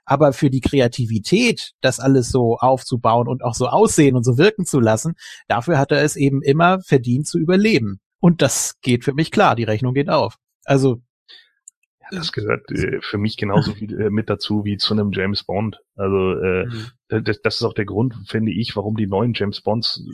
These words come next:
Speaker 2: die meisten einfach so sacken, weil, weil das überhaupt nicht mehr irgendwie bedacht wird. Und dann sagen die Leute, "Ja, ist aber alles viel näher an den Romanen dran." Und ich sag dann immer so, "Nee,
Speaker 1: Ja.
Speaker 2: äh, das sind aber nicht die, das ist nicht der Bond, mit dem wir jetzt über, keine Ahnung, dreißig Jahre lang groß geworden sind im, im, im Film.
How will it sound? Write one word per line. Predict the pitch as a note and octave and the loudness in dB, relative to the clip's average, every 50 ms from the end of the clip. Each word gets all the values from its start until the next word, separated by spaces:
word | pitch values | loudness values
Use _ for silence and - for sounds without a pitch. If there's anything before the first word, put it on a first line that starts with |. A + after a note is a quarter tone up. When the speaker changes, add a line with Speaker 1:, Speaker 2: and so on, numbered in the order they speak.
| - - - | -16 -14 -8
Speaker 2:
die | G#2 G#2 | -6 -4
meisten | G2 F#2+ G2 G#2+ - - - F2+ | -2 -2 -2 -2 -4 -4 -6 -6
einfach | F2+ G#2 G#2 - A2+ - | -6 -6 -4 -6 -6 -6
so | - G#2 G2+ G2 F#2+ | -2 -2 0 -2 -2
sacken, | - - - - B2 - - - F#2+ A2 A#2 A2 | -2 -4 -2 -2 -4 -6 -6 -8 -8 -8 -6 -2
weil, | G2 F#2+ G2 G2 F#2 E2+ | -2 0 0 0 -2 -2
weil | F#2 G2 F#2+ G2 G2 F#2 - - - - _ | -2 -2 0 0 -2 -4 -6 -10 -16 -14 _
das | - A2+ - - | -6 -4 -4 -4
überhaupt | - G#2 F#2+ G#2 G#2 - - | -6 -4 -4 -4 -6 -4 -4
nicht | G#2+ F#2+ G#2 | -4 -2 0
mehr | G2+ G2+ G2+ G2 | 0 0 0 0
irgendwie | F2 G#2 G#2+ G#2+ G2 | -2 -2 -2 -4 -4
bedacht | - - - G#2+ A2 - - - - | -6 -4 -6 -6 -8 -8 -12 -8 -6
wird. | G2 F#2+ - | -6 -4 -4
Und | F#2 | -4
dann | F#2+ G2 | -4 -4
sagen | F#2+ F#2+ G2 G#2+ A#2 | -4 -4 -2 -2 -2
die | A2 | -2
Leute, | G2+ F#2+ G#2 A2 A#2+ B2 | -2 0 -2 -2 -2 -2
"Ja, | B2+ D3+ E3 D#3+ | -2 -2 -2 -2
ist | - - | -2 -2
aber | C#3+ - - | -4 -2 -2
alles | C#3+ D#3 E3+ - | 0 -2 -2 -2
viel | - - D3+ C#3+ | -4 -6 -4 -2
näher | D3+ D#3 E3 | -2 0 0
an | D3+ D3 | 0 0
den | D3+ D3+ | -2 -2
Romanen | D3 - D3 D3 C#3+ C#3+ D3+ D#3+ E3+ D#3 C#3+ | -4 -4 -4 -4 -2 -2 -2 0 -2 -2 -2
dran." | - C#3 C#3 C3+ | -4 -4 -4 -2
Und | B2 A#2+ | -2 -4
ich | A2+ | -4
sag | - C3+ - - | -6 -8 -8 -6
dann | - A#2+ G#2 | -6 -4 -2
immer | B2 A#2 A2 | 0 -2 0
so, | A2+ A2+ | -2 -2
"Nee, | A2 A2+ A#2+ C3+ D3 C3 - | -2 0 -2 -2 -2 -4 -4
Speaker 1:
Ja. | G3+ A3 F#3 C#3 A#2 - _ - A#2+ | -4 -4 -4 -4 -4 -6 _ -2 2
Speaker 2:
äh, | A#2+ A#2 A#2 A2 G2 - G2 G2 G2 G2+ F#2 | 4 4 4 4 2 -2 -4 -6 -6 -8 -6
das | - A#2 - | -4 -4 -4
sind | - B2 | -2 -2
aber | - - B2 | -2 -2 -2
nicht | C3 C3 - - - | -2 -4 -4 -4 -6
die, | A2+ A2 _ | -6 -4 _
das | - A2+ - | -2 -2 -2
ist | - - | 0 -4
nicht | C#3 - - | -4 -4 -2
der | A#2 G#2+ | -4 -4
Bond, | G2+ - A#2 B2+ C3+ - | -2 -2 -2 -2 -2 -2
mit | - A#2 - | -4 -4 -2
dem | A#2+ B2 B2+ | 0 0 2
wir | B2 A#2+ | 2 2
jetzt | A#2 A#2 - | 0 0 -2
über, | - A#2+ A#2 A#2 A2+ | -6 -2 0 0 0
keine | G#2+ - - A#2 A#2 A2 - | 0 -2 -2 -2 -2 0 -2
Ahnung, | B2 B2+ A#2+ A#2 G#2 | -2 -2 -2 -4 -4
dreißig | - - A2 B2+ C#3 - B2+ B2 - | -4 -4 -4 -2 -2 -2 -4 -2 -2
Jahre | B2 A#2 B2+ C3 | 0 0 0 0
lang | B2+ A#2+ A#2+ A#2+ | 0 0 0 -2
groß | A2 - A2+ C#3 D#3 - | -4 -4 -6 -4 -4 -2
geworden | - A2+ F#2 F#2+ F2 F2 F2 F2+ | -2 -2 -2 0 -2 -2 -2 -4
sind | F2+ G2 G2 G2 - | -4 -4 -4 -4 -4
im, | F#2+ G2 - _ - | -8 -12 -12 _ -10
im, | G#2+ G2+ F2+ - | -10 -10 -10 -8
im | - A2 G#2 - | -6 -6 -6 -6
Film. | - - - G#2+ G2+ F2+ E2+ F2+ | -6 -6 -6 -4 -4 -2 -4 -6